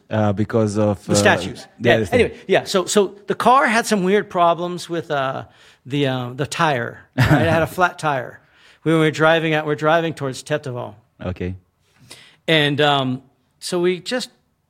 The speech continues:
Speaker 2: saw this vulcanizer, stopped over, and this, these guys were like, like we came from a spaceship. <laughs> These
Speaker 1: Intraband.
Speaker 2: Americans in this shitty German car with a helicopter on the side,
Speaker 1: <laughs>
Speaker 2: and we're, like, just pointing to the tire.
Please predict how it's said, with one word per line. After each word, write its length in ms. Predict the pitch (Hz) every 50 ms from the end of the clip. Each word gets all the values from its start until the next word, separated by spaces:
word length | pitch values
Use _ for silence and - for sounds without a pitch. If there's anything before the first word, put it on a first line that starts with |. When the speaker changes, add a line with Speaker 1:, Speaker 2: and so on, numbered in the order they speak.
| _ _ _
Speaker 2:
saw 240 | - - 170 165 151
this 160 | 143 - 117
vulcanizer, 880 | 143 151 151 - 170 160 165 165 151 120 135 156 156 156 156 151 135 - - _ _ _ _ _
stopped 380 | _ - - 170 170 - - -
over, 440 | 143 143 131 135 139 139 131 127 131 - - _ _ _ _ _
and 120 | 143 143
this, 140 | 139 131 - - _ -
these 160 | 151 143 -
guys 340 | - 165 165 170 170 160 -
were 80 | 139 131
like, 260 | 123 127 135 131 - - _ _ _ - - - - _ _ _ _ _
like 160 | 165 165 -
we 80 | 160 160
came 220 | - 175 180 175
from 160 | - 156 139 127
a 40 |
spaceship. 720 | 123 - - - - 190 196 - - - - 196 190 - -
<laughs> 840 | - - - - 294 - - 311 277 - - - - - - - _
These 240 | - 165 151 - 151
Speaker 1:
Intraband. 200 | 156 - 143 143
Speaker 2:
Americans 680 | 143 269 277 311 311 311 - - 339 349 359 - - - - - -
in 120 | 220 226
this 200 | 226 226 - - -
shitty 280 | 247 240 254 254 233
German 340 | 165 180 226 233 240 247 240
car 220 | 160 185 220 240 247
with 140 | 233 185
a 60 | 175 151
helicopter 580 | 156 196 220 214 - 185 190 - - - 190 180
on 80 | 175
the 80 | 170 156
side, 380 | - 190 180 170 175 175 175
Speaker 1:
<laughs> 180 | 131 147 - -
Speaker 2:
and 300 | 208 196 - - 170 175
we're, 100 | 196 208
like, 140 | 208 196 -
just 180 | 202 170 - -
pointing 300 | - 196 214 220 214 208
to 120 | - 185 170
the 80 | 170
tire. 420 | - 165 196 196 190 170 156 135